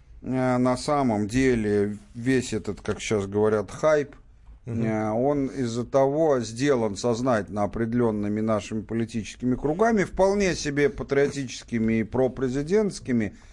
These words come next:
Speaker 1: специально для того, чтобы дать выигрышную тему, э, президенту на предстоящей прямой линии. Вот типа президент, э, гаркнет, э, положить конец этому безобразию, вот тогда и положим.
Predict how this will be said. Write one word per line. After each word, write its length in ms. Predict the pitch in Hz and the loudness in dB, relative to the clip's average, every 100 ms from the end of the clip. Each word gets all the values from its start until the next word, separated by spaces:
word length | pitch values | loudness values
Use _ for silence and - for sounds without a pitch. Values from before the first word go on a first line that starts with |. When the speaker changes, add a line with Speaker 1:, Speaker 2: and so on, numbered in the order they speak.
| - | -20
Speaker 1:
специально 640 | - - 127 185 190 175 143 | -20 -12 -4 2 2 2 -4
для 160 | 127 | -2
того, 320 | 127 147 180 175 | 2 2 2 0
чтобы 280 | 147 127 | 0 0
дать 280 | 127 151 127 | 2 2 0
выигрышную 840 | 127 139 135 123 113 - 120 117 110 | -2 0 2 2 0 -2 -2 0 -2
тему, 680 | - 156 151 135 123 113 - - - - | -2 0 0 0 -2 -4 -10 -20 -20 -10
э, 420 | 117 113 110 110 95 | -4 -2 2 2 2
президенту 600 | 117 110 113 135 143 117 | 0 -2 0 -2 -2 -2
на 120 | 120 104 | -2 0
предстоящей 640 | 107 - 135 131 127 117 | -2 -2 0 0 0 -4
прямой 460 | 95 120 127 131 | 0 2 4 4
линии. 640 | 120 117 85 69 62 65 - - - - - - | 4 2 0 -6 -12 -16 -18 -20 -20 -20 -16 -2
Вот 240 | 165 123 | -2 -2
типа 280 | 143 127 120 | -6 0 0
президент, 720 | - 123 110 117 123 117 98 - | 0 0 0 0 2 2 0 -2
э, 160 | 120 | -2
гаркнет, 760 | 113 143 202 196 - 107 90 - | 0 2 2 2 -2 -4 -4 -4
э, 220 | 110 104 | -2 -2
положить 480 | 87 120 123 120 104 | 0 2 2 0 -2
конец 400 | - 117 113 95 | 0 0 0 0
этому 320 | 110 123 110 | -4 -2 -4
безобразию, 800 | 104 104 123 110 107 98 95 131 | -2 0 0 2 2 2 0 -2
вот 240 | 202 240 - | 2 0 2
тогда 360 | 139 131 175 | 0 2 2
и 120 | 180 143 | 2 2
положим. 720 | 139 120 92 78 73 80 | 2 0 0 -8 -10 -12